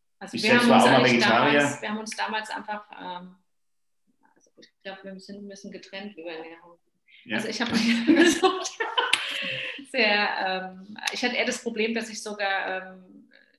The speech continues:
Speaker 1: es gar nicht geschafft hab, wenn ich so voll im Training war, genügend Kalorien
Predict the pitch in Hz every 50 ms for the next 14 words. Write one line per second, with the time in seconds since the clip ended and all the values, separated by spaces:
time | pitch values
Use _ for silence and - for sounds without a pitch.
0 | _ _ _ _ _ _ _ _ _ - - - _ 202 196 202 208 - 214 202
1 | - 202 208 208 - 233 226 - - 190 185 190 190 - - 208 _ - 190 196
2 | 208 202 - - 185 190 196 196 185 185 180 180 180 180 - 190 185 185 190 190
3 | 190 190 - 185 180 180 180 185 185 190 190 185 190 185